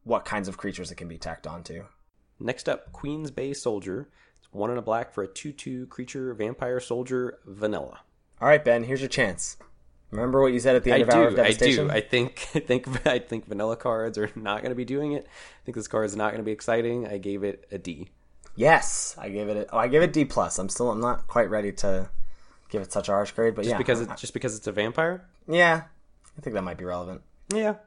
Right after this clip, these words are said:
Speaker 2: I think a two mana two two, but I, it's just gonna feel so bad. There's so many cards that leave behind two two bodies that have explored or
Speaker 1: Yeah,
Speaker 2: whatever,
Speaker 1: or, like,
Speaker 2: and you're just gonna feel miserable with this on the battlefield.
Speaker 1: I agree.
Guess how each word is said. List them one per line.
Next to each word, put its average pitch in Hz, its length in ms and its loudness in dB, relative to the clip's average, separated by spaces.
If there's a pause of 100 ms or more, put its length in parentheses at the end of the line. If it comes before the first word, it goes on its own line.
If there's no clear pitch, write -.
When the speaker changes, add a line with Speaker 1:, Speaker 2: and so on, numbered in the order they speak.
(180)
Speaker 2:
I 131 80 -2
think 190 220 -6
a 170 40 -8
two - 160 -8
mana 139 200 -2
two 131 160 -8
two, 120 280 -6
but - 200 -18
I, 143 180 -12
it's - 160 -16
just - 140 -16
gonna 233 100 -6
feel - 220 -6
so - 320 -6
bad. 131 460 -2 (320)
There's 160 180 -6
so 208 200 -2
many 208 220 -2
cards 139 440 -4
that 120 120 -8
leave 117 160 -8
behind 113 320 -6
two 117 100 -10
two 120 160 -8
bodies 107 360 -2
that - 120 -14
have 98 140 -6
explored 110 920 -6
or 85 640 -4 (220)
Speaker 1:
Yeah, 123 340 2
Speaker 2:
whatever, 113 320 0
Speaker 1:
or, 135 40 2
like, - 100 2
Speaker 2:
and - 80 0
you're 160 80 -4
just 180 120 -10
gonna 202 140 -2
feel 185 220 -6
miserable 127 640 -6
with 76 120 -14
this 95 140 -8
on 98 100 -6
the 104 60 -8
battlefield. - 580 -10 (320)
Speaker 1:
I 104 120 -6
agree. 156 420 2